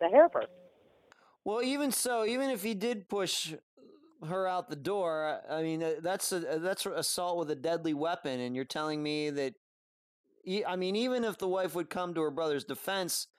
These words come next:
Speaker 2: there is no defense of assault with a deadly weapon. I think that that's going to probably be something that listeners are gonna find a little hard to believe, that,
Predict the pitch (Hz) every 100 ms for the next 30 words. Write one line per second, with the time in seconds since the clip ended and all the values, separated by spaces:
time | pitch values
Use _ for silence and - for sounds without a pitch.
0 | _ _ _ _ _ 156 190 214 185 180
1 | 156 139 165 160 151 151 135 135 - 151
2 | 139 127 123 135 123 131 165 170 135 123
3 | 123 - 151 - - 147 139 - 147 143
4 | 127 151 143 131 135 - 139 131 135 131
5 | 131 143 135 139 131 120 131 131 123 -
6 | 135 127 127 127 127 120 139 131 127 123
7 | 131 165 175 135 127 139 - _ _ _
8 | _ _ _ - 123 120 139 135 135 131